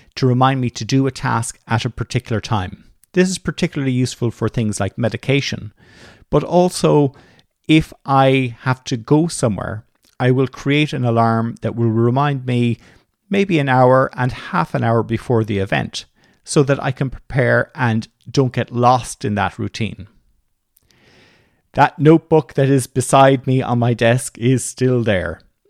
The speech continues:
and I have my pencil ready to write down anything. And I do that, and it's very conscious that as soon as something pops into my head,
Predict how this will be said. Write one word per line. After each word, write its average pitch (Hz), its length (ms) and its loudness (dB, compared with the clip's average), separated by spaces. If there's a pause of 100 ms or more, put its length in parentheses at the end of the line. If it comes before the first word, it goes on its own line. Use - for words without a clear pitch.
(140)
and 123 160 0
I 117 100 4
have 123 240 2
my 127 140 0
pencil 143 480 -4
ready 120 520 0 (220)
to 123 100 -4
write 131 320 2
down 120 300 0
anything. 113 520 -6 (920)
And 143 120 4
I 147 140 4
do 170 400 -2
that, 98 340 -4
and 131 160 -2
it's 135 180 -2
very 151 340 2
conscious - 680 -4
that 120 240 -2
as 123 160 -6
soon 165 300 0
as 160 100 -6
something 135 340 -2
pops - 420 -6
into 120 220 -6
my 113 120 -2
head, 101 460 -6